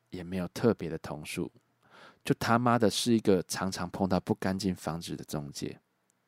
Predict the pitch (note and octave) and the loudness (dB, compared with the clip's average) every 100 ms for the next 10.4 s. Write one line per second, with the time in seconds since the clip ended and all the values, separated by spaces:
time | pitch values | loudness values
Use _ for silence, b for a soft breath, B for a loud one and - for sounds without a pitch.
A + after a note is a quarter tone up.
0 | _ _ _ _ _ _ _ _ _ _ | _ _ _ _ _ _ _ _ _ _
1 | _ _ _ _ _ _ _ _ _ - | _ _ _ _ _ _ _ _ _ -20
2 | B B B _ F#3 G3 G3+ B2+ G#2+ A2 | B B B _ -2 10 10 12 8 4
3 | B2+ - G2+ F2+ - G#2 G2+ G#2 G2 - | 4 2 0 -4 2 2 4 0 0 0
4 | F#2 F#2+ G2+ F#2 - - F2+ F2 - - | 0 -2 -2 -2 -6 -6 -8 -6 -8 -10
5 | - - B B B E3 E3+ E3+ D3+ D3+ | -14 -18 B B B 2 6 8 8 8
6 | F#3 E3 A#2+ G#2 A#2+ B2+ B2 B2 A2+ G#2 | 6 8 6 6 2 2 2 4 4 4
7 | G#2 F#2+ F2+ G2+ G2+ G2 G2+ F#2+ - A#2+ | 4 0 0 -2 0 0 0 -4 -2 -4
8 | - G#2+ G#2 - G2 G#2 G#2+ G#2 - G#2 | -4 -4 -6 0 2 4 2 -2 0 -2
9 | G#2+ G2 F#2+ - F2+ F#2 E2+ F#2+ F2+ - | -2 -8 -10 -8 -8 -8 -6 -4 -4 -4
10 | B1 - - - | -4 -4 -4 -6